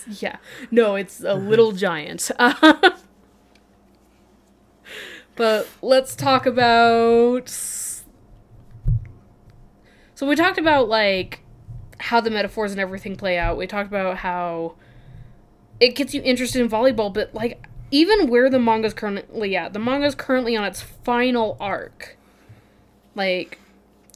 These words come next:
this is, like, after they've graduated and everything, and we're playing on the big stage in the final arc of the manga. The mangaka has actually announced that this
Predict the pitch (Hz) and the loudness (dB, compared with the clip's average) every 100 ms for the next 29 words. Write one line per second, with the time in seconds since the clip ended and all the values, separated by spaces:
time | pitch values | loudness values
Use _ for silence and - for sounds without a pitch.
0 | - 247 254 277 247 214 226 220 247 220 | -6 -6 2 2 2 2 2 2 2 2
1 | 214 208 190 185 202 196 180 180 180 175 | 0 0 -2 -2 -2 -6 -6 -8 -10 -10
2 | 165 170 170 170 165 170 165 170 - _ | -10 -10 -10 -10 -10 -10 -10 -12 -18 _
3 | _ _ _ _ _ _ - 196 247 226 | _ _ _ _ _ _ -8 2 4 4
4 | 214 185 220 226 - 226 196 190 180 185 | 0 2 2 2 -2 -4 -2 -4 -6 -6
5 | 185 175 - 185 175 180 175 180 180 175 | -6 -8 -8 -8 -6 -6 -6 -10 -8 -6
6 | 180 175 180 180 202 214 226 214 185 180 | -6 -4 -6 -4 -6 -6 -6 -6 -6 -6
7 | 175 185 185 175 175 180 170 190 175 | -8 -8 -10 -10 -12 -14 -12 -12 -12